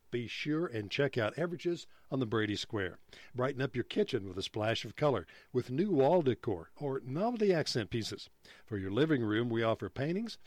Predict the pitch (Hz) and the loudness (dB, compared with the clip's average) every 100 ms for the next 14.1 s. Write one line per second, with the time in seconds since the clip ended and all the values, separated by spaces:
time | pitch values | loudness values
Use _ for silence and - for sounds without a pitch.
0 | - - 117 - 123 110 123 127 127 110 | -10 -2 -2 0 -4 0 0 0 0 -2
1 | 127 165 - - - 120 - - 185 151 | -2 -2 -6 -14 -12 -8 -6 -2 0 2
2 | 120 113 113 - - - 156 180 - 123 | 2 2 0 -4 -12 -4 -2 0 -2 -4
3 | 107 107 190 165 117 101 113 110 - 101 | -4 -2 0 0 0 0 0 0 -2 -6
4 | - - - 104 - 139 135 107 92 95 | -8 -16 -10 -10 -4 0 2 2 0 -4
5 | - 127 113 117 113 110 98 - 113 95 | -6 -6 -2 -2 -2 -2 -4 -2 -2 -2
6 | - - - - 139 185 165 175 160 160 | -8 -16 -20 -4 0 2 4 2 4 2
7 | 147 - 180 202 143 165 - 117 - 131 | 0 -2 0 0 0 -2 -2 -4 0 2
8 | 151 156 139 151 160 160 - 175 135 - | 2 0 0 0 0 0 0 0 0 -2
9 | - - - 117 - 151 202 175 151 113 | -8 -20 -6 -4 0 4 4 6 4 2
10 | 107 104 101 151 202 190 - - 104 101 | 0 2 2 4 2 0 -10 -8 -8 -8
11 | - 156 127 104 107 110 104 101 90 - | 0 2 4 2 0 2 2 0 -6 -12
12 | - - - - 294 - 214 151 123 180 | -18 -20 -14 -2 0 2 4 4 6 4
13 | 185 147 127 135 123 117 113 104 104 80 | 6 4 4 4 4 4 2 2 0 -2
14 | - | -10